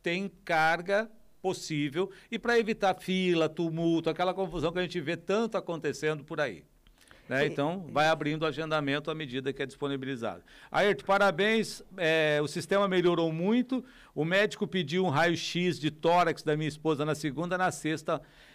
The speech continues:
Speaker 1: é, marcou pra hoje, muito bom, né?
Speaker 2: Exatamente, quando eu assumi, Ayrton, nós tínhamos seis mil e quinhentas pessoas na fila do raio-x.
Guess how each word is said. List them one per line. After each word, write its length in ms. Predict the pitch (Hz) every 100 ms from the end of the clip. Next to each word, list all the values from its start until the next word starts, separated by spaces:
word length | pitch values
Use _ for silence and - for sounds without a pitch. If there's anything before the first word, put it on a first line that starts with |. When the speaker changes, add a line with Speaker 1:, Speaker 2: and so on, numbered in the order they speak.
| - -
Speaker 1:
é, 420 | 143 147 147 143
marcou 420 | 139 156 - 160 160
pra 220 | 170 156
hoje, 400 | 139 147 117 117
muito 280 | 135 151 151
bom, 320 | 117 113 104 -
né? 140 | 135 143 160
Speaker 2:
Exatamente, 800 | 202 202 233 240 294 262 214 -
quando 240 | 247 247
eu 100 | 277
assumi, 560 | 285 277 269 247 262 311
Ayrton, 360 | 233 180 180
nós 160 | 220 226
tínhamos 260 | 269 262
seis 460 | - - 311 349 -
mil 280 | 269 311 330
e 60 | 320
quinhentas 480 | - 294 269 277
pessoas 460 | - 254 - 254 262
na 140 | 254
fila 260 | 262 262 254
do 100 | 233
raio-x. 640 | 247 233 247 - 160 -